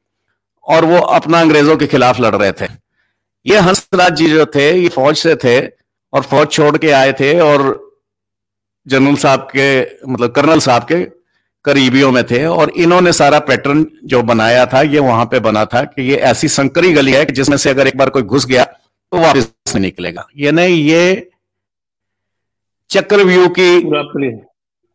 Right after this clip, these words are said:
Speaker 2: पूरा
Speaker 1: रचना
Speaker 2: प्री
Speaker 1: करी
Speaker 2: प्लान था।
Speaker 1: थी। तो पूरा प्री प्लान था, क्योंकि, और इसमें एक नेचुरल सी बात है, ये जो महाभारत में वहां पे एक अभिमन्यु था, यहां पे इतने हजार अभिमन्यु होंगे,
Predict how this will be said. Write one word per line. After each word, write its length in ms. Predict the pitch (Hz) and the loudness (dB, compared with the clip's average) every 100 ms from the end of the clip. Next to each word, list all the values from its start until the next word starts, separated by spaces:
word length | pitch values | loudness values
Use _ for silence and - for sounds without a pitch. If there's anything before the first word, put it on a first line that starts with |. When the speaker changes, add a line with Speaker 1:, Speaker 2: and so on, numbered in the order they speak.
| _ _ - | _ _ -4
Speaker 2:
पूरा 120 | 151 | -4
Speaker 1:
रचना 300 | 131 156 160 | -2 -2 -2
Speaker 2:
प्री 140 | 143 | -2
Speaker 1:
करी 140 | 135 127 | -4 -6
Speaker 2:
प्लान 140 | 110 | -16
था। 60 | 98 | -14
Speaker 1:
थी। 480 | - - - - - - _ _ _ _ _ _ - - | -16 -18 -20 -20 -20 -20 _ _ _ _ _ _ -20 -18
तो 260 | - _ _ _ _ _ | -20 _ _ _ _ _
पूरा 180 | 180 185 | 0 0
प्री 220 | - 170 | 0 -2
प्लान 260 | 160 127 120 | 0 0 0
था, 520 | - 123 131 - _ _ - _ _ | 0 -2 -2 -6 _ _ -20 _ _
क्योंकि, 580 | 180 170 196 - - _ _ _ _ 160 | -2 2 0 -2 -8 _ _ _ _ 0
और 180 | 160 - | 0 0
इसमें 360 | 165 - 185 | -2 0 0
एक 260 | 156 175 156 | 2 0 2
नेचुरल 320 | 156 170 196 | 0 2 0
सी 120 | 202 | 0
बात 300 | 156 143 143 | 2 0 2
है, 140 | 151 151 | 2 2
ये 160 | 156 | 2
जो 400 | 151 160 160 - - _ _ _ _ - | 2 4 2 0 -12 _ _ _ _ -4
महाभारत 720 | 139 147 151 156 165 165 - _ _ _ 156 | 0 2 2 2 0 -2 -16 _ _ _ -6
में 160 | 147 - | -4 -2
वहां 220 | 131 147 | 0 0
पे 460 | 143 147 147 - - - _ _ | 2 2 2 -2 -10 -20 _ _
एक 260 | 151 170 175 | -4 -2 0
अभिमन्यु 500 | 151 151 143 151 147 | 2 4 4 2 2
था, 220 | 143 147 | 0 0
यहां 300 | - 127 143 | 0 0 0
पे 100 | 139 | 0
इतने 220 | 143 151 143 | -2 0 0
हजार 340 | 127 131 131 | 2 2 2
अभिमन्यु 520 | 117 123 110 110 107 | 2 0 2 0 0
होंगे, 380 | 104 110 143 | -2 -2 -4